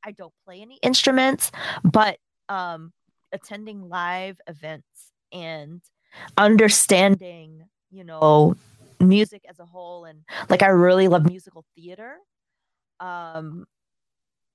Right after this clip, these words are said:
I always love dissecting games based on those attributes, 'cause it's something that, that I'm very passionate about, like, especially musical theater. I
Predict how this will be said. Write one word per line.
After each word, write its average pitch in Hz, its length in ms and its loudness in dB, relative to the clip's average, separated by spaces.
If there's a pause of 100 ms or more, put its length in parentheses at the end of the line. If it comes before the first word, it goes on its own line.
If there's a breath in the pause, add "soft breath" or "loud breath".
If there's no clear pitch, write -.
I 208 400 -2
always 202 400 -2
love 180 400 -2
dissecting 170 640 -12
games 165 680 -14 (240)
based 180 420 -10
on 165 640 -8 (160)
those 165 380 -8
attributes, 160 580 -12
'cause 170 400 -16
it's - 220 -14
something 165 400 -12
that, 147 360 -8
that 135 340 -6
I'm 170 360 -8
very 165 280 -6
passionate 151 500 -12
about, - 360 -18 (240 soft breath)
like, 208 140 -8
especially 214 680 -6
musical 175 420 -12
theater. 151 580 -12 (480 soft breath)
I 220 640 -2